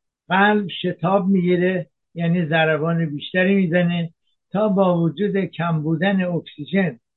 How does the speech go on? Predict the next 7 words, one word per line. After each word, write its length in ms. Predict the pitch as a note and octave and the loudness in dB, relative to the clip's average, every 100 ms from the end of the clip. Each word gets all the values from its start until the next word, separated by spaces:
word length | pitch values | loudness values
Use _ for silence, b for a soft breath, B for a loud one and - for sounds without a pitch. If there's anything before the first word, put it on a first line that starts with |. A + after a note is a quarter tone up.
| _ _ - | _ _ -4
در 240 | E3 E3 | 0 2
محیط، 500 | E3 D#3+ D3 G#3+ G#3+ - _ _ _ _ - | 4 2 4 4 4 -2 _ _ _ _ -8
اکسیژن 680 | F3+ - F3+ F3+ E3 F3+ E3+ | -8 -6 -6 -6 -4 -4 -6
کافی 440 | - E3 D#3+ G3 | -6 -6 -4 -4
به 200 | F#3+ F3+ | -2 -2
بدن 520 | D#3 D#3 C#3+ E3 F3 D#3 | 0 -2 0 0 0 0
برسه. 540 | G3+ E3+ - - | 2 0 -4 -12